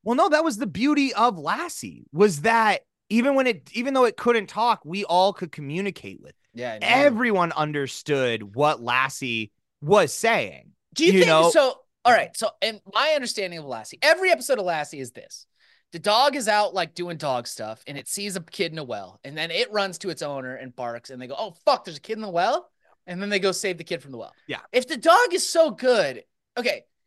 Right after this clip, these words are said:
Speaker 2: if I had a dog that was an excellent dog, I don't think I'd want it just wandering around the town all day, every day alone.
Speaker 1: Well,
Speaker 2: I
Speaker 1: it
Speaker 2: want
Speaker 1: is
Speaker 2: it
Speaker 1: a
Speaker 2: near me to
Speaker 1: sheepdog.
Speaker 2: play fetch,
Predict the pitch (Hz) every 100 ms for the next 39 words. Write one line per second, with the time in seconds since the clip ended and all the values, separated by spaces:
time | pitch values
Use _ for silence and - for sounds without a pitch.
0 | _ 254 262 392 403 339 240 254 220 202
1 | 180 190 185 196 160 147 143 147 - 233
2 | 339 294 320 277 220 220 285 226 180 165
3 | 202 233 208 226 214 214 214 208 180 190
4 | 202 170 - 180 175 170 156 156 160 135
5 | 131 120 92 - 240 233 254 277 240 262
6 | 349 254 240 - 202 233 208 277 233